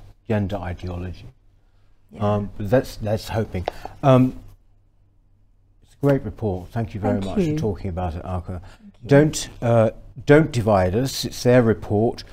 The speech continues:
Speaker 1: Who are the experts? Pretty much tells you who they are. Um, presumably people can go on and just look at this on the website, ca-, on your
Speaker 2: It
Speaker 1: website?
Speaker 2: is on the website, yes.
Speaker 1: So
Speaker 2: Yes, it is.
Speaker 1: don't divide us dot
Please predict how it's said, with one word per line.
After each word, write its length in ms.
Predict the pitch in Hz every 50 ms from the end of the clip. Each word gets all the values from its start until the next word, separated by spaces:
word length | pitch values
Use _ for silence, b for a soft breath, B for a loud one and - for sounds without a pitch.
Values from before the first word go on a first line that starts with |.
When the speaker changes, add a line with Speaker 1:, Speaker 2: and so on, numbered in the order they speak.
| b b _ _ - _ _
Speaker 1:
Who 160 | 185 180 151 143
are 40 | 123
the 160 | 123 117 110
experts? 840 | 107 - - - - - - 104 110 135 - - - - - - - - - - - - - - - - - - - _ _ - -
Pretty 260 | - - - 147 123 110
much 260 | 110 110 95 - -
tells 340 | - 120 117 110 101 - -
you 60 | 98
who 80 | 95 87
they 200 | 92 95 92 92
are. 320 | 95 98 107 127 131 - - - - - - - B B B B B B -
Um, 320 | 120 120 117 113 110 B B B B B _
presumably 520 | - 143 139 147 214 208 196 151 147 135 131
people 300 | - 139 135 - 139 -
can 200 | - 123 123 110
go 240 | 127 120 120 120
on 160 | 117 117 117 113
and 120 | 110 101
just 340 | - 120 107 - - - 131
look 200 | 131 127 - -
at 80 | -
this 220 | - 110 104 - -
on 240 | 113 113 113 110 107
the 80 | 104
website, 640 | 101 113 113 113 - - - - 117 113 113 - -
ca-, 100 | - 131
on 140 | 113 123 113 113
your 140 | 110 107
Speaker 2:
It 60 | 107 113
Speaker 1:
website? 120 | 113 110
Speaker 2:
is 180 | 208 196 - -
on 180 | 180 165 165
the 80 | 165 160
website, 640 | 156 156 151 147 - - - 156 147 143 139 - - -
yes. 580 | - - - - 143 - - - - - -
Speaker 1:
So 0 | -
Speaker 2:
Yes, 0 |
it 40 | 123
is. 60 | 104 -
Speaker 1:
don't 220 | 127 123 123 -
divide 420 | 117 101 113 120 117 117 113 101
us 120 | 110 - -
dot 200 | - 120 117